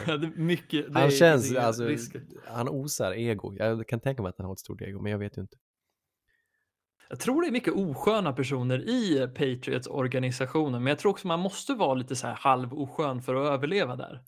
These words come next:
Speaker 1: Eh, det är kanske bara jag som har fördomar.
Speaker 2: Mm. Mycket kontrovers har varit kring hela den här tränarcirkusen.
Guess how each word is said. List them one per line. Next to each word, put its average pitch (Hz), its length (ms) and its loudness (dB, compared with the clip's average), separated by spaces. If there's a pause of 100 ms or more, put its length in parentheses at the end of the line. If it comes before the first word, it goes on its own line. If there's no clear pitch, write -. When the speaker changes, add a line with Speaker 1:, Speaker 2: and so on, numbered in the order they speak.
Speaker 1:
Eh, - 160 -12
det 165 120 -6
är 165 40 -6
kanske 175 220 -4
bara 143 140 4
jag 151 160 2
som 127 140 -8
har 120 60 -4
fördomar. 123 540 -2 (280)
Speaker 2:
Mm. 147 280 -6 (460)
Mycket 180 400 0
kontrovers 202 800 0
har 139 140 -4
varit 139 760 0 (540)
kring 139 200 -2
hela 117 240 2
den 113 80 0
här 110 100 2
tränarcirkusen. 110 1040 -2